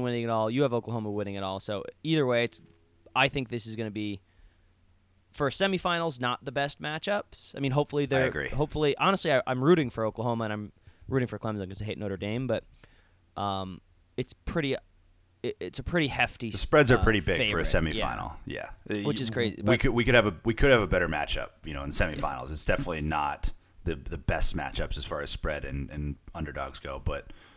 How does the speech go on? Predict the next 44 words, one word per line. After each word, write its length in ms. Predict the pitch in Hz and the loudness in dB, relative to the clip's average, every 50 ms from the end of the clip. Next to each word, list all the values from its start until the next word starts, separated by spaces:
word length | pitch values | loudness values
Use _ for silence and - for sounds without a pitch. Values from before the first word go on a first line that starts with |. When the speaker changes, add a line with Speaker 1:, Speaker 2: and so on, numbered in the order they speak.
| - - - | -18 -12 -8
Speaker 2:
um, 480 | - 69 67 65 65 64 64 67 80 - - | -6 -6 -6 -6 -6 -6 -6 -6 -8 -4 -2
but 120 | - 90 | 2 4
I 100 | 90 101 | 6 6
think 140 | 113 113 101 | 6 6 6
the 100 | 113 95 | 6 4
playoff 340 | 82 - 117 117 120 117 - | 4 6 10 12 12 12 10
as 120 | 123 - 101 | 8 4 4
a 40 | |
whole 280 | 90 - 98 95 85 76 | 2 2 2 0 0 0
has 340 | - 76 76 - - - - | 0 -2 -2 -2 -2 -2 -4
a 60 | 85 | -4
lot 140 | 82 78 73 | -4 -4 -4
of 60 | 69 | -4
potential. 440 | - - - 82 - - - - - - - - - - _ _ - | -4 -4 -4 -6 -6 -6 -10 -12 -16 -18 -20 -20 -20 -20 _ _ -8
Speaker 1:
Yeah, 220 | 110 113 101 78 - | -6 -6 -6 -6 -6
and 100 | - 143 143 | -4 -2 -2
the 40 | - | 2
final 260 | 160 160 160 156 147 | 4 4 4 4 2
should 160 | - - 135 | 0 -2 -2
be 40 | 123 | 0
good. 140 | 120 120 - - | 0 -2 0 0
And 460 | - 185 196 175 160 151 143 139 - - _ _ _ _ _ _ _ _ _ _ _ - | 2 4 6 6 6 4 2 0 -4 -8 _ _ _ _ _ _ _ _ _ _ _ -2
if 160 | 139 131 120 | -2 0 0
it 100 | 139 139 | 2 4
all 160 | 147 151 156 151 | 6 6 8 8
goes 240 | 156 156 147 120 | 8 6 6 4
as 100 | 127 120 | 0 -6
planned 680 | - - 156 160 160 147 131 117 110 107 104 113 - - - - - - - - _ _ - _ _ _ _ - | -6 -4 -2 0 2 2 2 0 0 -2 -4 -8 -12 -16 -18 -20 -20 -20 -20 -20 _ _ -20 _ _ _ _ -2
and 380 | 131 123 120 117 117 117 107 110 | 0 2 2 2 0 -2 -6 -6
the, 220 | - 120 117 - - _ - _ _ _ - | -6 -6 -6 -6 -8 _ -20 _ _ _ -14
the 260 | 110 113 117 113 104 | -6 -2 -2 -2 -2
favorites 400 | - 139 135 127 107 120 - - | 0 0 0 2 0 -2 -4 -4
win, 480 | 110 113 123 127 139 151 175 190 190 - _ _ _ _ _ _ _ - | -4 -2 0 0 0 0 0 -2 -6 -8 _ _ _ _ _ _ _ -6
I 60 | 117 | -6
think 240 | - - 185 262 247 | -4 -2 -2 -2 0
there's 180 | - 226 175 - | 0 -2 -2 0
gonna 140 | 185 170 | -2 0
be 100 | 147 147 | 0 0
some 160 | - - 131 120 | -2 -2 -4 -2
talk 280 | - 147 135 131 - | 2 2 2 2 2
of 80 | 117 117 | -2 -6
expanding 460 | 113 - - - 127 123 117 117 113 | -6 -6 -4 -6 -4 -2 -2 -2 -4
the 80 | 104 - | -4 -4
playoffs 500 | - 127 123 117 107 101 101 - - | -2 0 2 2 2 0 0 -4 -8